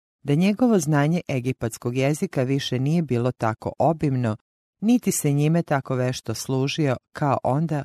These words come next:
kada se kretao među njima. Međutim, Gospod mu je odgovorio: „Ko je dao usta čoveku? Ili ko može stvoriti nema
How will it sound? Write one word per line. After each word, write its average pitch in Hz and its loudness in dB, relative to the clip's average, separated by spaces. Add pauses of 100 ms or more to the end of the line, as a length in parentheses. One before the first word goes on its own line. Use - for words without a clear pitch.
(120)
kada 123 -6
se 120 -6
kretao 120 -2
među 120 -4
njima. 92 -6 (1300)
Međutim, 175 0 (160)
Gospod 139 -2
mu 127 0
je 117 2
odgovorio: 113 -4 (840)
„Ko 202 2
je 190 6
dao 123 2
usta 107 -4
čoveku? 107 -6 (500)
Ili 151 2
ko - -2
može 208 4
stvoriti 131 0
nema 123 2